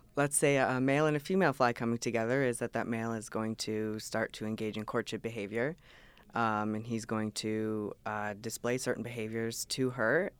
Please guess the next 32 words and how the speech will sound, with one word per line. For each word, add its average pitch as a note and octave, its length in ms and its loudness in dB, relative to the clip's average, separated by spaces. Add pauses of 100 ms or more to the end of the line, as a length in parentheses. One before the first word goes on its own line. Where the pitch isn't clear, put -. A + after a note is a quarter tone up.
(120)
uh, G#2+ 380 -6 (100)
in, G#2+ 320 -6
in A#2 160 -4
an A2+ 140 -4
attempt A2 420 -8
to, G#2+ 420 -4 (640)
uh, A2+ 420 -2 (340)
get, - 240 0 (200)
uh, D3 280 4
allow D3 280 6
him D3+ 280 2
to, C#3 300 2
to D3+ 180 0
<laughs> - 0 -
engage F3 640 4 (440)
and C#3 160 4
reproduce. D3 640 6 (100)
Uh, B2+ 460 6
one C3+ 300 2
of C3+ 80 0
the C3+ 160 4
things C3+ 280 2
that B2+ 140 2
he C3+ 140 -2
does, B2+ 420 2 (100)
uh, A2+ 420 0
is A#2 200 -6
both, A2 460 -2
uh, G#2 320 -4 (100)
visual B2+ 380 0
cues A#2 480 -2 (100)
and, A2 480 -4